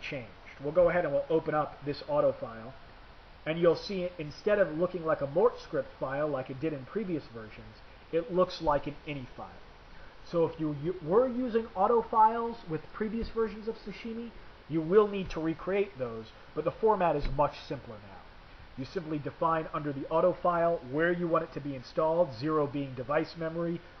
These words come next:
one being the S C location, two being the A S L location. You define the window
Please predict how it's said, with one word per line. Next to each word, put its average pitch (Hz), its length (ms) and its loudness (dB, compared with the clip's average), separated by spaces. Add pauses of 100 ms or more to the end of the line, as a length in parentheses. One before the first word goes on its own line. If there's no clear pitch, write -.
(140)
one 147 300 4
being 139 320 -2
the 131 120 -8 (120)
S 139 200 -8 (220)
C 190 80 -8
location, 196 800 -2 (440)
two 185 180 0
being 151 380 -2
the 143 260 -6
A 135 120 0
S - 160 -4
L 165 160 0
location. 185 560 -2 (560)
You 143 80 -2
define 165 480 2
the 139 80 -4
window 143 340 -4